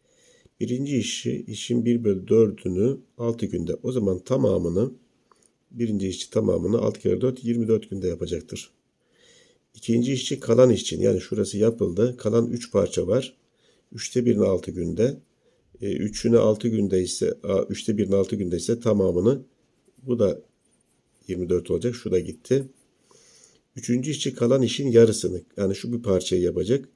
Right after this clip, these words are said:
On iki günde. Bir parça on iki günde ise dört parça kırk sekiz günde. Şurası kırk sekiz. Şu da gitmiş oldu.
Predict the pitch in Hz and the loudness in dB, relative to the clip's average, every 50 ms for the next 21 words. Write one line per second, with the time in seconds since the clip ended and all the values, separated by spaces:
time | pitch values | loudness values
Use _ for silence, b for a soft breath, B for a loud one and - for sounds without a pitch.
0 | _ _ _ _ _ _ _ - 120 117 107 - 95 87 92 90 87 85 101 123 | _ _ _ _ _ _ _ 2 2 2 2 0 -2 -4 -2 -2 0 2 2 2
1 | 147 151 - b b b b b b b _ 127 131 - - 117 107 101 - - | 0 0 -6 b b b b b b b _ -8 -8 -2 0 2 2 2 0 0
2 | - 120 123 117 - 107 95 101 95 90 98 95 - - 110 101 113 117 117 117 | 2 2 2 2 0 -2 -2 -2 -2 -2 -2 -2 -2 -2 0 6 6 6 6 6
3 | - - 98 92 - - - 135 151 151 - b b b b b b b b - | 2 0 0 0 0 -2 -4 -6 -6 -6 -10 b b b b b b b b -20
4 | - 123 - - - 98 95 92 90 95 90 82 82 87 110 131 - - - _ | -14 -12 -4 -2 -2 -2 -2 -4 -6 -6 -6 -4 0 2 2 2 0 -2 -10 _
5 | _ _ _ _ _ - - - 98 95 90 - - 87 - - - - - - | _ _ _ _ _ -18 -12 -6 -6 -6 -6 -6 -10 -12 -14 -12 -14 -14 -12 -10
6 | - - 90 87 - - 113 131 - - - - b b b b b b b b | -8 -8 -8 -8 -4 -4 -4 -4 -4 -6 -10 -14 b b b b b b b b
7 | b b _ _ - - 127 113 104 95 92 - - 92 87 - 85 87 87 90 | b b _ _ -12 -8 -2 0 0 0 -2 -6 -10 -14 -8 -4 -2 -2 -2 0
8 | 113 139 156 - | -2 -2 -4 -4